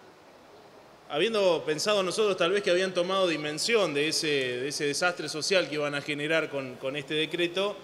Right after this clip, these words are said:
nos desayunamos que el proyecto de presupuesto dos mil diecinueve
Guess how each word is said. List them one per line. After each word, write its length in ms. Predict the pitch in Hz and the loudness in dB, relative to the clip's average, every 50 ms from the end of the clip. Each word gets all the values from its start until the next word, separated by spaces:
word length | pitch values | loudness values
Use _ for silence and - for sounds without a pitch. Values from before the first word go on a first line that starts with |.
| - - - - - - - - - | -18 -20 -20 -20 -20 -20 -20 -18 -8
nos 220 | 147 147 160 160 139 | -4 -2 -2 0 0
desayunamos 520 | 165 160 - 165 170 180 190 214 214 196 | -2 -2 -2 0 0 0 0 0 -2 -2
que 80 | - 165 | 0 -2
el 80 | 147 - - - - - | -4 -4 -8 -16 -14 -8
proyecto 380 | - 151 147 - 180 175 - 180 | -4 -4 -2 -2 -4 -2 2 2
de 100 | 175 170 | 2 2
presupuesto 560 | 170 165 160 165 180 165 - 185 185 185 180 | 0 -2 -2 -2 -4 -4 0 -2 0 2 2
dos 140 | 165 160 160 | 2 2 2
mil 120 | 165 170 | 0 -2
diecinueve 800 | 170 170 160 185 180 185 196 196 202 214 214 190 - - - - | 0 0 0 -2 -2 -2 0 0 2 0 0 0 -2 -10 -14 -16